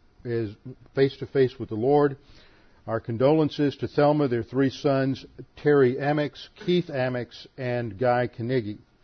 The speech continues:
Services are still pending final arrangements, but they're tentatively scheduled for Wednesday afternoon at the, uh, Veterans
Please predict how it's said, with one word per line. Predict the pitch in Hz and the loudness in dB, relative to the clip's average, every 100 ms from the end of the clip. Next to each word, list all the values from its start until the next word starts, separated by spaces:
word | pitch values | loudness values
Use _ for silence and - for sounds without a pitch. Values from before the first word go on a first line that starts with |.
| _ _ - _ _ | _ _ -20 _ _
Services | - 156 160 156 - 151 127 | 0 2 4 2 0 -2 0
are | 120 | -6
still | - 160 139 | 0 2 2
pending | - - 185 170 135 139 139 - | 0 -4 -2 2 2 2 -2 -4
final | 143 147 135 | -2 0 0
arrangements, | 113 135 147 127 110 113 110 - | 0 0 0 -2 -4 -8 -10 -10
but | 113 107 | -8 -6
they're | 120 110 - 170 | -6 -8 -8 -2
tentatively | 208 220 180 160 143 | 0 2 0 2 0
scheduled | - - 156 139 120 117 117 - - _ _ | -2 0 0 2 -2 -2 -4 -6 -20 _ _
for | - 135 | 2 2
Wednesday | 123 131 160 156 160 156 | 4 2 0 0 0 0
afternoon | 151 143 143 135 127 135 139 139 147 | 2 0 0 -2 -2 0 0 0 -2
at | 131 135 - | -2 -4 -2
the, | 131 127 127 113 _ _ _ - | 0 0 0 -4 _ _ _ -2
uh, | 120 120 | 0 0
Veterans | 104 135 147 - 135 117 | 0 0 0 -2 -4 -4